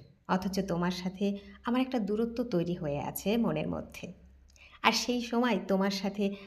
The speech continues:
আমার একটু টুকটাক ঝামেলা হতো, আর তাতেই তুমি গানটা বন্ধ করে দিয়েছিলে। আমি চাই তুমি আবার রেওয়াজ করবে, প্রতিদিন সন্ধ্যায় আমরা তিনজনে একসাথে আড্ডা দেব।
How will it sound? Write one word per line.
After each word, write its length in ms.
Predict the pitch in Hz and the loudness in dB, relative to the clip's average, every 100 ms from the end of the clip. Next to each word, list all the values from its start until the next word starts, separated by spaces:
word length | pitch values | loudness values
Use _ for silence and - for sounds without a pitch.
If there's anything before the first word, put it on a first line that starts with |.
| - | -4
আমার 240 | 196 208 | 0 4
একটু 220 | 202 202 | 2 2
টুকটাক 340 | 208 185 190 196 | -2 -2 0 -2
ঝামেলা 420 | 185 165 160 156 151 | -2 -4 -4 -4 -6
হতো, 240 | 139 - - - _ - - - | -8 -10 -14 -20 _ -20 -14 -4
আর 100 | 233 | 2
তাতেই 300 | 254 254 269 | 4 6 4
তুমি 200 | 262 254 | 4 4
গানটা 280 | 240 226 226 | 4 0 0
বন্ধ 300 | 214 202 208 | 2 2 2
করে 240 | 226 220 | 0 0
দিয়েছিলে। 580 | 214 220 214 220 226 - - - _ _ | 0 0 -2 -4 -4 -6 -16 -20 _ _
আমি 200 | - 208 | 4 6
চাই 340 | 214 214 220 202 - - - | 6 4 2 2 -4 -18 -6
তুমি 180 | 214 214 | 2 4
আবার 380 | 185 160 170 190 | 4 4 2 2
রেওয়াজ 340 | 170 165 185 | 0 0 -2
করবে, 420 | - 165 156 - - - _ | -2 -6 -6 -8 -10 -20 _
প্রতিদিন 380 | - 269 285 277 | -2 0 4 4
সন্ধ্যায় 520 | 254 226 214 208 214 | 2 2 0 2 2
আমরা 180 | 185 196 | 2 2
তিনজনে 540 | 196 202 202 214 214 175 - - - | 2 2 4 4 2 0 -6 -16 -6
একসাথে 540 | 165 156 - 151 - | -4 -2 -4 -8 -4
আড্ডা 380 | - 170 151 151 | 0 0 -2 -4
দেব। 280 | 151 151 151 | -6 -6 -8